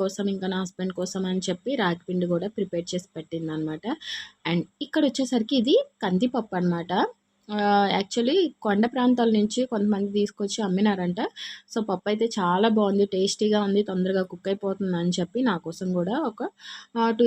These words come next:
అండ్ హాఫ్ to త్రీ కేజీస్ ఉంటుంది తీసుకొని పెట్టింది. And నెక్స్ట్ ఇక్కడికి వచ్చేసరికి ఈ వచ్చి పెసర్లు అండి. So నార్మల్గా నేను డైరెక్ట్గా పెసలే యూజ్ చేస్తాను పెసరట్టు కోసం, పెసరపప్పుని యూజ్ చేయను. So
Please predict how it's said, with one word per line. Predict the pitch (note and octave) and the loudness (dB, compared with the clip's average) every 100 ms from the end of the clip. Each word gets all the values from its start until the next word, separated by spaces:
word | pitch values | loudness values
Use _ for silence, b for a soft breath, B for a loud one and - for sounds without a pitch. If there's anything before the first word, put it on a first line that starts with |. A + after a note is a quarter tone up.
| A3+ | 6
అండ్ | A3+ | 4
హాఫ్ | A3+ C4 | 2 -2
to | B3+ | 0
త్రీ | A3+ G#3+ | 0 2
కేజీస్ | G3+ G3+ A#3+ B3+ | 2 2 2 2
ఉంటుంది | G#3+ F#3 A3+ A3+ | 2 4 2 2
తీసుకొని | G3 - G3 F#3 | -4 -2 -2 0
పెట్టింది. | F3 F3 F3 E3+ A#3 - _ E3+ | -2 0 0 2 2 2 _ -6
And | E3+ E3 E3 E3 | -4 -2 -2 -4
నెక్స్ట్ | - - B3+ E4+ - B B _ _ B3 | -4 -2 0 0 -4 B B _ _ -6
ఇక్కడికి | A#3+ A#3 G#3+ | -2 0 0
వచ్చేసరికి | G3 A#3 A#3 F#3+ F3+ B3+ D4 - - | 0 0 2 0 0 -2 -2 -2 -2
ఈ | G#3 F3+ | 0 0
వచ్చి | F3+ A#3+ E4+ A#4 _ - | 0 2 2 2 _ -6
పెసర్లు | E3+ F#3+ G#3 G#3 F3 | -4 -2 0 2 2
అండి. | E3+ F3+ F#4+ C5 _ _ _ _ _ _ _ - - | 4 4 4 2 _ _ _ _ _ _ _ -20 -2
So | C4+ B3 | 2 6
నార్మల్గా | G#3 G3+ B3 D4 D#4 | 6 6 4 6 6
నేను | C4 C4+ E4+ | 6 4 4
డైరెక్ట్గా | A#3 F#3+ F#3+ A#3 A#3+ | 4 2 0 -2 -2
పెసలే | G#3 E3+ A3 A#3 A#3+ | -2 -2 2 4 4
యూజ్ | G3+ F#3 | 4 2
చేస్తాను | G#3 - F#3 G#3 | -2 -2 0 0
పెసరట్టు | G3+ - G#3+ G#3 | -2 -2 -4 -2
కోసం, | F#3+ F3+ G#3+ C4 | -4 -2 -2 -2
పెసరపప్పుని | F#3+ G3 G#3+ F#3 F3+ A3 A3+ | -4 -4 -4 -4 -4 0 2
యూజ్ | G3 F3+ | 2 0
చేయను. | G3 F3+ F3+ D4 A4 B B B - | 0 2 2 2 0 B B B -2
So | D4+ | 2